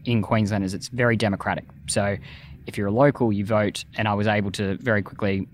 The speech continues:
find myself pre-selected, which was a big deal, uh, and then elected to the parliament at a young age.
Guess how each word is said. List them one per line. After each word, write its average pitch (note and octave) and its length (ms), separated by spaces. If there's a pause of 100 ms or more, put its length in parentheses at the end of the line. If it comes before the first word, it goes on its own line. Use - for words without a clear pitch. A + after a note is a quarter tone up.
(140)
find G#2 180
myself G2 380 (160)
pre-selected, C3 560
which C3+ 140
was A2 120
a A2 40
big G#2 160
deal, B2 300 (440)
uh, G#2 240
and A2 120
then G#2 240
elected G2+ 360
to - 80
the F#2+ 80
parliament G2 400
at - 20
a F#2 60
young G2+ 180
age. G2+ 300